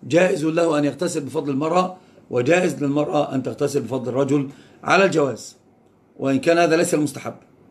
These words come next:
لكن على الجواز، بعضهم جمع بذلك، وإن كان البعض كما قلنا كالخطابي وغيره،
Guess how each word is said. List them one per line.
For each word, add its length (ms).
لكن 260
على 220
الجواز، 400
بعضهم 360
جمع 240
بذلك، 420
وإن 200
كان 420
البعض 440
كما 260
قلنا 260
كالخطابي 600
وغيره، 440